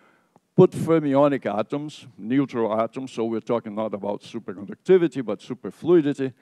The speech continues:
And if you look at the temperature, uh, interaction strength phase diagram, you can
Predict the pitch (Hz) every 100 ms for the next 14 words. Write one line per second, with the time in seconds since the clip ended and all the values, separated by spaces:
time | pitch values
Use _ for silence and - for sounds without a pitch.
0 | _ _ _ _ _ - 151 160 160 165
1 | - _ _ - 151 165 160 156 165 190
2 | 170 143 147 147 131 _ _ _ _ _
3 | _ - 170 165 135 - 123 101 113 _
4 | _ _ 143 _ _ _ _ _ _ _
5 | - 123 117 - - _ _ _ _ -
6 | 135 135 135 139 147 123 - - 127 107
7 | - _ _ - 139 123 98 147 160 127
8 | 131 131 113 - 131 131 127 113